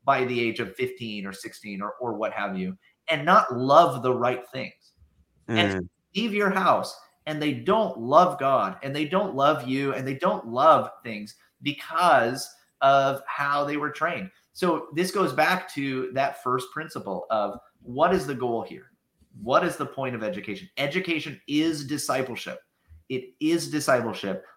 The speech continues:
Speaker 1: In everything you do, you're training your child how to love God. So if that means they never pass a, you know, second grade math level, but they love God, that's better than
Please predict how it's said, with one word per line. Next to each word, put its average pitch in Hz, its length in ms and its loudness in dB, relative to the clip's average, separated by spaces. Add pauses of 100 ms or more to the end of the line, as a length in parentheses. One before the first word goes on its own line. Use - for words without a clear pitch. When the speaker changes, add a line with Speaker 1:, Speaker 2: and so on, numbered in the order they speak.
(260)
Speaker 1:
In 139 140 -8
everything 170 460 0
you 139 120 -2
do, 131 80 0
you're 117 180 -2
training 131 320 -6
your 127 120 -2
child 110 320 0
how 127 280 0
to 127 120 -6
love 107 400 0
God. 95 300 -2 (200)
So - 180 0
if 156 120 -2
that 165 280 4
means 175 460 -2 (220)
they 151 280 -2
never 151 640 4 (240)
pass 160 600 2
a, 110 380 -2 (160)
you 120 140 -6
know, 104 240 -2
second 151 580 2
grade 143 320 0
math 127 320 0
level, 160 420 2 (200)
but 190 180 2
they 120 140 2
love 117 480 6
God, 135 460 2 (560)
that's 175 420 4
better 160 460 6 (380)
than 165 340 2